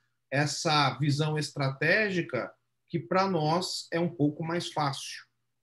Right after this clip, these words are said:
né? Mas nada impede que você faça o curso de compliance criminal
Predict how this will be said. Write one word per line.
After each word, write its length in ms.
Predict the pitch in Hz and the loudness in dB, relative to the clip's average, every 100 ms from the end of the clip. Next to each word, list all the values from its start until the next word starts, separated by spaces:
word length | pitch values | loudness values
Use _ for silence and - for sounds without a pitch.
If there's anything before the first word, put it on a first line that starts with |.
| _ _ - | _ _ -4
né? 320 | 120 165 180 - _ - | 2 2 2 -10 _ -2
Mas 380 | 135 143 139 135 | 4 4 4 6
nada 320 | 143 165 180 | 6 6 4
impede 680 | 196 - 160 175 190 139 131 | 0 4 6 8 6 2 0
que 160 | - 139 | -2 -4
você 320 | 147 139 156 | -2 -2 -4
faça 400 | - 180 208 175 | 2 2 2 0
o 120 | 147 | -2
curso 520 | - 170 156 135 131 | 2 4 4 2 -6
de 100 | 123 | -8
compliance 520 | - 135 135 135 135 - | -4 -2 2 0 0 -2
criminal 720 | 135 143 139 180 233 185 | 0 2 4 2 2 0